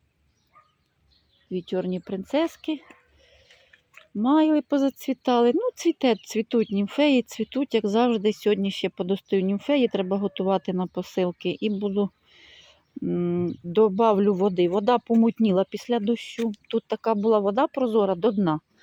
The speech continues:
Все зараз помутніла, зараз добавлю води, тому що води геть мало. А можливо, на вечір ще викачаю, звідси візьмусь.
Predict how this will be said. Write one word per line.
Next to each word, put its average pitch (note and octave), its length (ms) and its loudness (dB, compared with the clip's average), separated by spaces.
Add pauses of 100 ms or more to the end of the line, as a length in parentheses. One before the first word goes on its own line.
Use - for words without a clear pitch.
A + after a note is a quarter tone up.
(520)
Все A3+ 220 0
зараз G#3 320 0
помутніла, A#3 680 2
зараз G#3 340 0
добавлю G3 580 2
води, A3+ 320 0
тому A3+ 260 -4
що A3 200 -6
води G#3+ 260 -4
геть G#3+ 220 -6
мало. G#3 320 -2
А F#3+ 100 0
можливо, A#3+ 440 0
на G#3 140 -2
вечір G#3+ 340 -4
ще - 200 -6
викачаю, G3+ 560 -2
звідси D3+ 400 -6
візьмусь. D3 460 -4